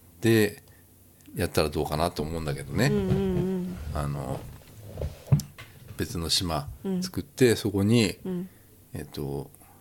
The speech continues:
Speaker 1: まあ、村みたいなのがあって、
Speaker 2: うん。
Speaker 1: 喫茶店があって、
Speaker 2: うん。
Speaker 1: なんか、前はね、なんか、もっとそういうね、街だったから。
Speaker 2: あー。
Speaker 1: うん。
Speaker 2: なんだっ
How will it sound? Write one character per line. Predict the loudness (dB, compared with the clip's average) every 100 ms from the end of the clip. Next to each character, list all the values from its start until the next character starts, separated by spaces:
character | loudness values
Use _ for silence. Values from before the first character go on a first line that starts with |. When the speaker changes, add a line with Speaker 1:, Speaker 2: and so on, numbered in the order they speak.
| -20 -20 -14 -6
Speaker 1:
ま | -4
あ、 |
村 | -2 0 0
み | -2
た | -4
い |
な | -6
の |
が | -8
あ |
っ |
て、 | -14 -2 -2 -2 -6
Speaker 2:
う | -4
ん。 | -4 -4 -10 -20 -20 -20 -20 -20 -20 -10
Speaker 1:
喫 | -8 -6
茶 | -6
店 | -6 -8
が | -8
あ |
っ | -12
て、 | -4 -2 -2 -6 -8
Speaker 2:
う | -4
ん。 | -4 -8 -14 -20 -20 -14 -6
Speaker 1:
な | -2
ん |
か、 |
前 | 2 4 6
は | 6
ね、 | 6 6
な | 6
ん |
か、 | 4
も | 0
っ |
と | 0 0
そ | 4
う | 4
い |
う | 4
ね、 | 2
街 | 2 0 2
だ | 0
っ | 0
た | -8
か | -8
ら。 | -8 -12 -16 -20 -8
Speaker 2:
あ | -2
ー。 | 2 2 0 -2 -4
Speaker 1:
う | -6
ん。 | -6 -8 -12 -18 -6
Speaker 2:
な | -4
ん |
だ |
っ | -2